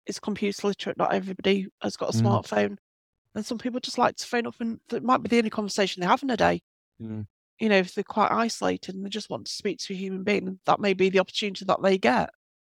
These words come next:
Speaker 2: Mm-hmm. Well, look, guys, this, I'm so, I'm so pleased this is the hundred and fiftieth episode.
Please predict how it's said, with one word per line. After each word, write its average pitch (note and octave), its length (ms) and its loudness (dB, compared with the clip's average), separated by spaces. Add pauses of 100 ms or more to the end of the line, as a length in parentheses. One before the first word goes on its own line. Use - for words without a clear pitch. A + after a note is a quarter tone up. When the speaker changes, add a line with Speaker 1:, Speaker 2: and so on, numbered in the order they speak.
Speaker 2:
Mm-hmm. A2+ 220 -4 (640)
Well, B2 140 10
look, C3 240 8
guys, B2 460 -2
this, - 340 -10 (380)
I'm C#3+ 180 4
so, D#3 380 4 (680)
I'm C#3 160 4
so D3 380 4
pleased A#2+ 480 4
this A2 160 -2
is G2+ 100 -4
the G#2+ 140 0
hundred A#2 420 0
and G2+ 100 -2
fiftieth G2 680 0
episode. G2+ 720 4